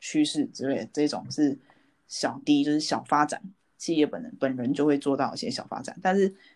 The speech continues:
作者更期待企业可以做到大 D，是企业作为一个 agent，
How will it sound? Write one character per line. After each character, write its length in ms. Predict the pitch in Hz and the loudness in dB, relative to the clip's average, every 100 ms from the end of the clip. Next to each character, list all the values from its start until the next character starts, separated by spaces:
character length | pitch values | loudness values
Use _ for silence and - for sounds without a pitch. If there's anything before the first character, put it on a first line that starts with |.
| - | -2
作 180 | 220 160 | 4 4
者 280 | 139 92 - _ | 4 0 -12 _
更 180 | - 190 | 4 4
期 240 | 151 - 131 | 4 -2 2
待 260 | 156 113 | 2 2
企 320 | - - 185 | -4 -6 2
业 140 | 170 156 | 4 4
可 140 | 160 | 2
以 40 | 127 | -2
做 160 | 147 | 0
到 140 | 147 139 | -2 0
大 340 | - 143 135 - | 0 0 -4 -8
D， 340 | 120 - - | -10 -10 -12
是 320 | - 156 127 92 _ _ - _ - | -6 0 0 -2 _ _ -20 _ -12
企 280 | - 214 196 | -2 2 4
业 120 | 180 | 4
作 300 | - 180 135 | 4 4 6
为 180 | 131 127 | 2 0
一 200 | 131 127 | -2 0
个 440 | 147 135 127 139 _ _ _ _ _ | 0 0 0 -4 _ _ _ _ _
agent， 440 | 147 147 160 123 | 4 4 4 -6